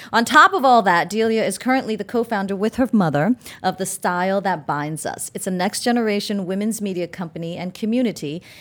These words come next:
exploring the cross-section of style and culture, and we'll talk more about that later.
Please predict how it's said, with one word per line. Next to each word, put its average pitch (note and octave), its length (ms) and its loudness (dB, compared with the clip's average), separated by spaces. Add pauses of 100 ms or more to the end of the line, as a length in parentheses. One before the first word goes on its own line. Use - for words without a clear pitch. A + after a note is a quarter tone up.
exploring A#3 680 -4 (200)
the E3+ 100 -6
cross-section - 1000 -4
of D#3 180 -6
style D#3+ 640 -4
and F3+ 200 -4
culture, - 420 -8
and E3 200 -8
we'll D#3 100 -8
talk D#3 300 -12
more D#3+ 160 -10
about D#3+ 280 -12
that - 200 -12
later. F#3 320 -10